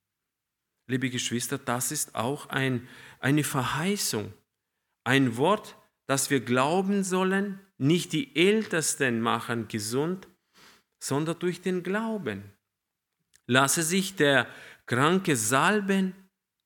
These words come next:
und ihm wird's geholfen.“ Durch den Glauben steht dort auch. Wenn er glaubt,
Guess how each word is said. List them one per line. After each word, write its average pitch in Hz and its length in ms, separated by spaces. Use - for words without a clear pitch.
und 185 360
ihm 120 260
wird's 139 280
geholfen.“ 175 760
Durch 113 240
den 170 200
Glauben 220 460
steht - 380
dort - 220
auch. - 300
Wenn 123 220
er 110 80
glaubt, 107 600